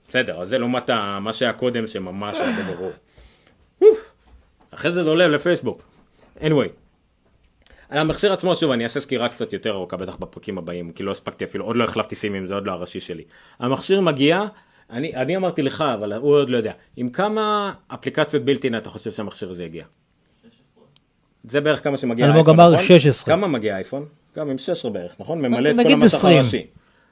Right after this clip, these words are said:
Speaker 1: אוקיי, לא, יותר, כמה?
Speaker 2: מאה.
Speaker 1: לאט. לא, אתם מגזימים עליהם, תמיד הורסים את הפאנצ'ליינים. לא.
Speaker 3: כי אתה בונה את זה לא טוב.
Speaker 1: ארבעים ושמונה אפליקציות בילט-אין.
Speaker 3: שאפשר להסיר אותם?
Speaker 1: לא, מה פתאום.
Speaker 3: מעולה.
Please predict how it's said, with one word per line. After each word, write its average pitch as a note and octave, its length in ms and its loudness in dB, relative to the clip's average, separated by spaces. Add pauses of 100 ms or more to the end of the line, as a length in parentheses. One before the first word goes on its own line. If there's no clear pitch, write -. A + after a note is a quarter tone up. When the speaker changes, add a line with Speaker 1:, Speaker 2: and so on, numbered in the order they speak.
(180)
Speaker 1:
אוקיי, A#2 260 -4
לא, A#2+ 180 2
יותר, A2+ 320 0
כמה? G2+ 300 -6 (200)
Speaker 2:
מאה. - 140 -20 (540)
Speaker 1:
לאט. - 280 -18 (360)
לא, C3 60 0 (1000)
אתם F3 120 0
מגזימים B2+ 420 -4
עליהם, G#2 140 -6
תמיד C#3 160 -4
הורסים D3 240 -4
את - 60 -4
הפאנצ'ליינים. A2 680 -6
לא. F3+ 280 0 (160)
Speaker 3:
כי F#3 140 6
אתה G#3+ 160 6
בונה B3 340 6
את A#3 60 2
זה B3+ 100 8
לא B3+ 200 8
טוב. D#3 300 6 (140)
Speaker 1:
ארבעים D3+ 500 0
ושמונה F#3 380 2
אפליקציות C3+ 480 -2
בילט-אין. G#2 340 -8 (640)
Speaker 3:
שאפשר D3 400 -6
להסיר D3+ 220 -2
אותם? A3 340 2 (560)
Speaker 1:
לא, G#2+ 140 -6 (200)
מה - 80 -20
פתאום. - 320 -18
Speaker 3:
מעולה. G#2+ 280 -14